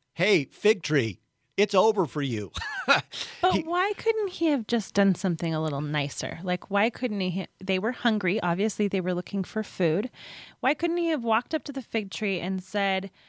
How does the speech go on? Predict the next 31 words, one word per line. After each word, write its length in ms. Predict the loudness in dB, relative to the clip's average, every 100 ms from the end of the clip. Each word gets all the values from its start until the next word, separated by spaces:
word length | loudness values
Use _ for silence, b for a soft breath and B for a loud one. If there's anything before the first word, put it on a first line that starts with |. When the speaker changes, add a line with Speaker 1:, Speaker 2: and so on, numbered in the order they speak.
| b -4
Speaker 2:
"Produce 360 | 0 0 0
fruit," 240 | 0 0 2
and 100 | 0
it 80 | 0
just 160 | -2 -4
grew 180 | -4
fruit 320 | -4 0 -2 0
and 80 |
he 80 | -2
did 160 | -2 -2
a 20 |
miracle? 520 | -2 -4 -6 -10 -10 -16 _ -16 B B B 0
Speaker 1:
Well, 180 | 0
Speaker 2:
Why 140 | 0 0
Speaker 1:
in 60 |
Speaker 2:
did 100 | 0
he 100 | 0
have 180 | -2 -4
to 60 | -6
kill 280 | -10 -8 -6
the 80 | -6
tree? 280 | -8 -14 -4
Speaker 1:
in 140 | -2
the 80 | -2
presence 500 | 0 2 4 2 -2
of 140 | -2 2
life, 320 | 4 2 0
why 200 | 2 2
isn't 260 | 2 0
there 140 | 0 2
life 480 | 4 4 2 -8